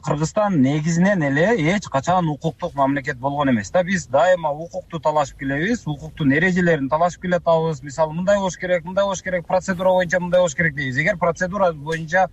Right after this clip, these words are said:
сөз боло турган болсо, макул дейли. Ошол Болот Темировдун, э, жанагы алган паспорту мыйзамсыз берилиптир дейли. А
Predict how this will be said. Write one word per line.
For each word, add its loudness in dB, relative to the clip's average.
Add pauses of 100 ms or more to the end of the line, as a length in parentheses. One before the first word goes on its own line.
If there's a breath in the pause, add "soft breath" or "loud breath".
(280 soft breath)
сөз 2
боло 4
турган 0
болсо, -2
макул 0
дейли. -6 (380 soft breath)
Ошол 0
Болот 0
Темировдун, 0
э, -4
жанагы 2 (320)
алган 0
паспорту -6
мыйзамсыз -4
берилиптир -4
дейли. -12 (280 soft breath)
А 2